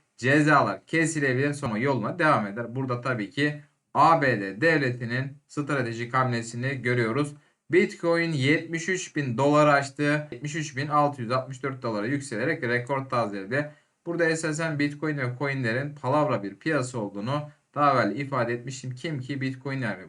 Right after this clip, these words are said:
coinlerle ilgili analizler yapıyorsa, yorumlar yapıyorsa belli ki bu finansal sistemi hiçbir şekilde anlayamamıştır. Burada Bitcoin olsun, coinler olsun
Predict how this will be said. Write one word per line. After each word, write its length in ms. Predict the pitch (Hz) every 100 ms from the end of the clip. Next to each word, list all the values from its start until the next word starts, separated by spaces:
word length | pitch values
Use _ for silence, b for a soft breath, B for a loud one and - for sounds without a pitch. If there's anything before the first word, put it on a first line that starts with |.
| _
coinlerle 540 | 143 147 139 131 107 90
ilgili 380 | 92 120 135 B B B -
analizler 600 | - 180 185 180 165 160
yapıyorsa, 720 | 156 147 143 139 135 143 139
yorumlar 520 | 120 123 123 104 98
yapıyorsa 680 | 151 147 123 101 - 135 123
belli 280 | 127 107 98
ki 320 | 127 135 135 b b _ _
bu 240 | 143 165 165
finansal 640 | 143 143 131 - 147 147 -
sistemi 840 | - - - 156 - 135 110 123 131
hiçbir 340 | 135 135 147
şekilde 400 | 127 110 95 123
anlayamamıştır. 920 | 123 123 127 127 117 98 - - 135 135
Burada 340 | 117 123 127
Bitcoin 380 | 131 127 131 123
olsun, 340 | 101 101 123 123
coinler 280 | 143 120 92
olsun 380 | 92 - 147